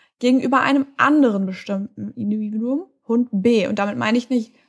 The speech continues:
Labrador und Chihuahua, sondern ich meine Labrador Ellie und, äh, Chihuahua, ähm, Bruno. Ja, also die, zwischen den beiden könnte es eine Dominanz geben.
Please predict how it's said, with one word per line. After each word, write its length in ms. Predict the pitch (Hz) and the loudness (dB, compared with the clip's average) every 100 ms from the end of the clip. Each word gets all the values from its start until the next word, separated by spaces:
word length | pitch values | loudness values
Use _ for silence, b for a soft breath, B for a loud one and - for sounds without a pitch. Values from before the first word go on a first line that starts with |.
| _ | _
Labrador 800 | 196 247 294 277 233 254 262 247 | -2 0 2 2 4 2 2 -2
und 180 | - 208 | -8 -10
Chihuahua, 680 | - 202 202 220 320 359 359 | -6 -4 2 2 2 0 0
sondern 280 | 269 247 226 | 0 0 -4
ich 120 | 226 | -6
meine 340 | 220 226 233 | -8 -6 -6
Labrador 880 | 220 220 240 233 226 208 214 214 214 b b b b _ _ _ | -2 -2 -2 -2 -4 -4 -6 -6 -8 b b b b _ _ _
Ellie 280 | 220 269 330 440 494 539 _ | 2 4 4 2 0 0 _
und, 360 | 294 302 311 - - 233 - | -2 -2 -4 -12 -20 -14 -6
äh, 360 | 254 247 247 262 _ _ _ _ _ - | -2 -2 -4 -8 _ _ _ _ _ -4
Chihuahua, 1000 | - 262 240 247 277 269 262 269 269 - | 0 2 4 4 2 2 0 -2 -4 -4
ähm, 480 | 247 247 240 233 220 | -2 -2 -2 -2 -2
Bruno. 560 | 226 262 214 185 190 - _ | 0 2 2 -2 -8 -12 _
Ja, 220 | 202 220 349 | -2 0 0
also 300 | 208 208 208 | -2 -2 -2
die, 440 | 202 262 311 370 _ _ _ | 0 2 2 0 _ _ _
zwischen 280 | - 226 226 | -2 0 2
den 240 | 302 403 | 2 2
beiden 400 | 330 330 339 349 b b b | 0 0 -2 -8 b b b
könnte 360 | - 254 370 427 | 0 2 2 0
es 240 | - 170 | 0 -2
eine 240 | - 233 220 | -2 0 0
Dominanz 540 | 226 226 208 202 202 | 0 0 0 -4 -8
geben. 500 | 208 196 196 175 - | -4 -2 -2 -4 -10